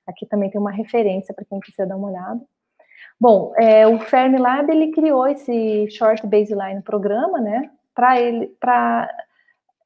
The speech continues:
é, em que você tem três experimentos que estão acoplados pra ver a oscilação de ne-, de neutrinos a curto alcance. Então, se existe esse neutrino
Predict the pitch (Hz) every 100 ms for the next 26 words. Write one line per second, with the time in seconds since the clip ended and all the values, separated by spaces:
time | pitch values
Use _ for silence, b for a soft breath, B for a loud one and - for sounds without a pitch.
0 | - 226 220 - 247 247 - 254 254 254
1 | 269 269 - 262 277 277 277 311 302 -
2 | - 269 226 254 - 262 - - 226 233
3 | 233 233 226 233 254 247 214 220 220 -
4 | 262 226 233 233 247 240 240 226 226 226
5 | 233 233 202 220 220 233 - 208 226 240
6 | 247 247 - 285 285 240 202 208 - _
7 | - _ B B B B 269 262 - 370
8 | 349 294 370 370 - 233 - 233 214 214
9 | 220 233 220 196